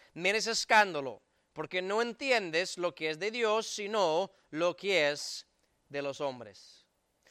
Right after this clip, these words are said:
Número seis, hermanos, en una familia,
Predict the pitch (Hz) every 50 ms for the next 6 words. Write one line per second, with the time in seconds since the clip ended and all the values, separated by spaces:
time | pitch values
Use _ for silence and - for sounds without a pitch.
0 | _ _ _ _ - 226 262 254 233 180 - 214 226 220 214 208 185 185 185 185
1 | 190 190 190 190 - - - - - - - - _ _ _ _ _ _ _ _
2 | _ _ _ _ _ _ _ _ _ _ - 175 196 226 262 269 247 - - 190
3 | 170 175 190 185 165 139 131 127 123 127 143 151